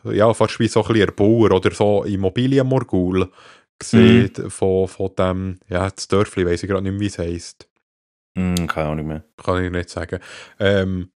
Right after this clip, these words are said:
Speaker 1: und dann sind sie ja dort, haben sie sich geschworen, alle zusammen, sie werden niemandem etwas sagen von diesem Unfall. Und dann war es ein Jahr später gewesen, eigentlich.
Speaker 2: Southport, Southport, genau. Hat die
Speaker 1: Ja.
Speaker 2: Ortschaft geheissen. Genau, und dann war es ja ein Jahr später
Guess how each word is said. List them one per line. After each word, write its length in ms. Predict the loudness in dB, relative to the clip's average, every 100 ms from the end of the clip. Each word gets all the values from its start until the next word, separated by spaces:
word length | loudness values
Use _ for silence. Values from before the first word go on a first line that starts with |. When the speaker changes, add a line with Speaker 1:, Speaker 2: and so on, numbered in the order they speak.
| -8
Speaker 1:
und 140 | 0
dann 160 | 2 2
sind 200 | 0 -6
sie 120 | 0
ja 100 | 2
dort, 240 | 4 2 2
haben 140 | -2
sie 100 | -2
sich 200 | -6 -6
geschworen, 540 | -6 0 2 4 2 0
alle 320 | 2 4 2
zusammen, 380 | 0 -2 0 -4 -6 _
sie 180 | -2 2
werden 420 | 2 2 -2 -2
niemandem 380 | 0 0 0 0
etwas 340 | -2 -2 -6
sagen 380 | -2 -2 0 -2 -2
von 160 | -6 -2
diesem 180 | 0 2
Unfall. 600 | 0 -2 -4 -4 -4 -6 _ _ _ _ _
Und 100 | -2
dann 80 | 0
war 40 |
es 100 | 0 0
ein 40 | 2
Jahr 140 | 2
später 420 | 0 -2 -2 -4 -10
gewesen, 320 | -12 -12 -10
eigentlich. 440 | -12 -14 -14 -16 -18 _ _ _ -12
Speaker 2:
Southport, 800 | -2 0 -2 -2 -2 -2 -8 -20 -12
Southport, 680 | -6 -6 -8 -14 -16 -18 -14
genau. 280 | -12 -10 -12 -20 -20 _ _ -16 -4
Hat 220 | -4 -2
die 60 |
Speaker 1:
Ja. 120 | -2 -2
Speaker 2:
Ortschaft 140 | -2 -8
geheissen. 340 | -12 -12 -16 -18 _ _ _ _ _ _ _ _
Genau, 180 | 0 4
und 40 | 6
dann 80 | 4
war 60 |
es 60 | 4
ja 80 | 2
ein 40 |
Jahr 200 | 0 0
später 280 | 0 2 2